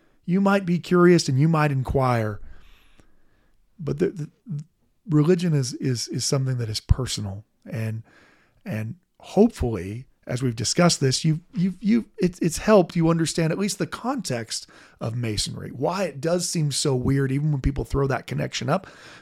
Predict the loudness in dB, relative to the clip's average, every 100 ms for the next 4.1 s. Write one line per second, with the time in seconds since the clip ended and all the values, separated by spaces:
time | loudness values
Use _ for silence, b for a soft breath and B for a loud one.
0 | B 0 0 2 6 8 6 2 -6 -4
1 | 0 0 0 -2 b b b b _ _
2 | -6 0 4 6 6 4 -2 0 0 0
3 | 0 0 2 0 0 -2 -2 -4 -4 -6
4 | -8